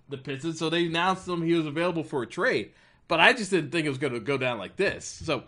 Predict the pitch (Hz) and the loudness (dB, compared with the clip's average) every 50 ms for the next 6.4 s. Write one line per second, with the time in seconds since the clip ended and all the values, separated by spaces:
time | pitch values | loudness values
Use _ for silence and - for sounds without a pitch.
0 | - - _ _ - - _ - 127 120 117 113 98 - - - _ - - - | -14 -20 _ _ -20 -20 _ -6 -4 -4 -4 -4 -6 -8 -10 -16 _ -20 -20 -20
1 | - - 151 - - _ 170 190 160 120 95 76 67 - - - - _ _ - | -20 -20 -20 -20 -18 _ 0 0 2 2 0 -4 -6 -10 -18 -20 -20 _ _ -20
2 | - - - _ _ _ - - - - 180 - - - - _ - - - _ | -20 -20 -20 _ _ _ -20 -20 -14 -12 -10 -10 -10 -12 -16 _ -20 -20 -20 _
3 | _ 143 165 254 311 330 - - - - - 233 262 226 214 175 160 151 135 123 | _ 0 2 4 4 2 0 -4 -8 -2 4 8 8 8 8 6 2 -2 -4 -8
4 | - - - - - _ - 175 180 170 165 - - 185 220 247 240 - 294 254 | -12 -14 -20 -20 -6 _ 0 2 2 2 0 2 2 2 2 2 0 -2 -4 -6
5 | - - - - - - 185 294 381 349 - - - 233 226 208 190 170 156 156 | -6 -12 -20 -20 -8 0 2 2 2 2 -2 -4 0 2 4 4 2 2 0 0
6 | 170 165 160 156 151 - 190 | 2 2 2 0 -2 -6 -10